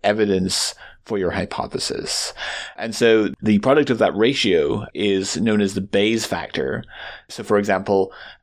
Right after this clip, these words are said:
um, if you have a ratio of five to one, then the Bayes factor is, is five.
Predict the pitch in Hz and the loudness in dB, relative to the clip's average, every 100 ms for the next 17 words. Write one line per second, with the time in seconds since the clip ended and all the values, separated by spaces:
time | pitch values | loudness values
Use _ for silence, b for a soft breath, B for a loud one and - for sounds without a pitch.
0 | - 101 98 113 107 101 104 113 - 101 | -10 -6 -2 2 2 4 4 2 4 6
1 | 92 90 107 92 87 110 151 165 127 117 | 6 4 0 0 0 0 2 4 4 0
2 | - 113 104 101 104 104 101 98 98 80 | 0 2 2 0 0 2 2 2 0 -2
3 | - 90 80 - - 95 - - 92 82 | 0 -2 -2 -6 -4 -4 -4 -6 -6 -4
4 | - - - | -6 -6 -8